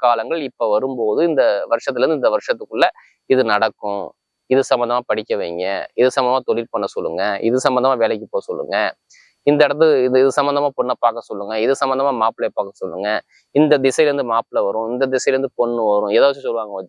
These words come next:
ஜாதகத்தை வச்சு, லக்கணத்தை வச்சு, அந்த கிரக அமைப்பை வச்சுதான் சொல்ல முடியும். நம்ம உடம்புல ஒன்பது கிரகத்தை அப்படியே ஃபோக்கஸ் பண்ணி அப்படியே இறக்கிடுவாங்க. அதுல எந்த கிரகம் யோகமான கிரகமோ அது யோகமான பலனை கொடுக்கும், எந்த கிரகம் பலவீனமோ பலவீனமான காலத்தை அவங்க அந்த திசை புத்தி வரும்போது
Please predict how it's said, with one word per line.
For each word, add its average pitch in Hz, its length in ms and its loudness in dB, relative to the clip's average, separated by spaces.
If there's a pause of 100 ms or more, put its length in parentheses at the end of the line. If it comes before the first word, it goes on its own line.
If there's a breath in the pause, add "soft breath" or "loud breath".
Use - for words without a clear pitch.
ஜாதகத்தை 110 440 0
வச்சு, 151 180 0 (100)
லக்கணத்தை 117 540 -2
வச்சு, 180 260 0 (720)
அந்த 131 180 4 (120)
கிரக 156 260 4
அமைப்பை 151 220 0
வச்சுதான் 123 340 -4
சொல்ல 127 260 0
முடியும். 107 220 -4
நம்ம 107 180 0
உடம்புல 147 400 2
ஒன்பது 131 420 -2
கிரகத்தை 147 360 0
அப்படியே 131 340 -6
ஃபோக்கஸ் 127 340 -6
பண்ணி 107 280 -2
அப்படியே 127 280 2
இறக்கிடுவாங்க. 113 460 -4 (340)
அதுல 104 220 2
எந்த 151 240 2
கிரகம் 131 280 0
யோகமான 123 420 0
கிரகமோ 120 300 0
அது 135 180 -4
யோகமான 120 320 0 (100)
பலனை 107 220 -6
கொடுக்கும், 95 320 -6
எந்த 151 220 2
கிரகம் 123 260 -2
பலவீனமோ 110 440 0 (100)
பலவீனமான 113 460 -4
காலத்தை 160 260 -4
அவங்க 113 160 -4 (120)
அந்த 104 180 -4 (680)
திசை 143 260 4 (120)
புத்தி 135 240 -6
வரும்போது 117 260 2